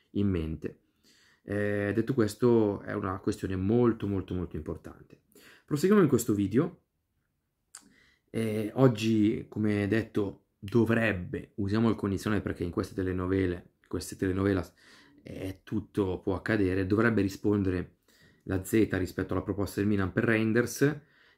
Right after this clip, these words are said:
che non ha preso parte all'amichevole di oggi della Z Alkmaar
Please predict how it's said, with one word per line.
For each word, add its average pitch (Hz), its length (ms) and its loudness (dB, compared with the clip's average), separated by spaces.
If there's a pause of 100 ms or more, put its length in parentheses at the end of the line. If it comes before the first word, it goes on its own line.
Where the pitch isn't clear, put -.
che - 120 -2
non 117 80 4
ha 120 80 2
preso 113 220 -2
parte 113 240 0
all'amichevole 101 460 2
di 98 100 4
oggi 95 340 0
della 95 200 2
Z 101 160 0
Alkmaar 123 640 -2